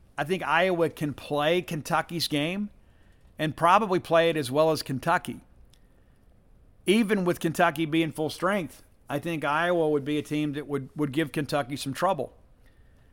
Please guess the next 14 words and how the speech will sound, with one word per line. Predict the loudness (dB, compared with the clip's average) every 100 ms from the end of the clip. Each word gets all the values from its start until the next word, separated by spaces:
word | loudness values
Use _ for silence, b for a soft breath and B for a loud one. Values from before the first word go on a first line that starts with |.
| b -2
But | 0
because | 0 4 4 6 2
of | 0
the | 0
losses | 4 4 2 -2 -6
of | -6
Kentucky, | -4 0 0 0 -6 -8 -14 -20 -10
you | -6
know, | -4
Will | 0 2
Levis, | 4 2 2 -4
and, | -8 -8
and | -6
I, | -4